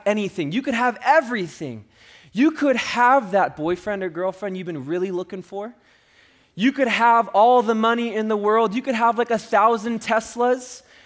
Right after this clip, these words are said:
You guys could live in, like, a really nice house, right? You could have everything. You could have everything, but if God isn't there, you're gonna be left lonely,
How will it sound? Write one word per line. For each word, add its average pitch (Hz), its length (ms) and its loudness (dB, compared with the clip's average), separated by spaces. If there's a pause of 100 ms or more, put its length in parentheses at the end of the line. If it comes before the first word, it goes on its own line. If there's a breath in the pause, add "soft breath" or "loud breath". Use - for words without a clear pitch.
(180 soft breath)
You 214 100 0
guys 247 240 4
could 269 160 -2
live 233 320 2
in, 233 120 0
like, 233 180 2
a 226 60 2
really 233 380 0
nice 233 380 2
house, 233 400 0
right? 240 220 2 (240 loud breath)
You 269 180 2
could 302 260 0
have 254 400 2 (100)
everything. 190 640 -2 (1600 soft breath)
You 226 160 -2
could 277 160 0
have 240 220 2
everything, 180 560 0
but 175 120 0
if 170 180 -4
God 220 300 4
isn't 202 280 -6
there, 185 240 2
you're 156 140 -2
gonna 185 140 -6
be 175 100 -2
left 165 260 -2
lonely, 202 680 -6